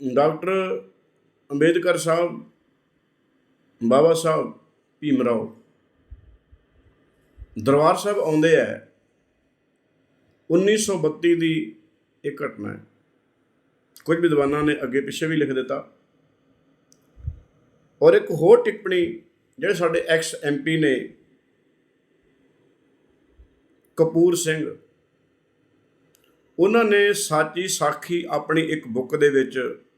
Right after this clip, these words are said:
ਟਿੱਪਣੀ ਕੀਤੀ ਹੈ। ਜਦੋਂ ਕਹਿੰਦੇ, "ਡਾਕਟਰ ਸਾਹਿਬ ਭੀਮ ਰਾਓ ਅੰਬੇਦਕਰ ਸਾਹਿਬ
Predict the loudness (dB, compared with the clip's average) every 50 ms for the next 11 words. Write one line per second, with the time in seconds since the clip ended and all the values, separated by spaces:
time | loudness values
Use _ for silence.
0 | _ _ -16 -16 -12 -10 -10 -10 -10 -12 -14 -8 -2 2 4 4 4 4 2 -2
1 | -10 -18 -20 -20 -20 _ _ _ _ _ -20 _ _ _ _ _ -20 _ _ _
2 | _ -20 _ _ _ _ _ _ 2 4 4 4 4 2 0 0 2 2 2 2
3 | 0 -4 -8 -2 0 0 0 0 -2 -4 -8 -16 _ _ _ _ _ _ _ _
4 | _ _ _ _ _ _ _ _ _ _ _ _ _ _ _ _ _ _ -2 2
5 | 4 4 6 6 4 4 4 2 0 -4 -8 -16 _ _ _ _ _ _ _ _
6 | _ -12 -4 0 0 0 0 0 -4 -4 -4 -2 -2 -2 -2 -2 -4 -8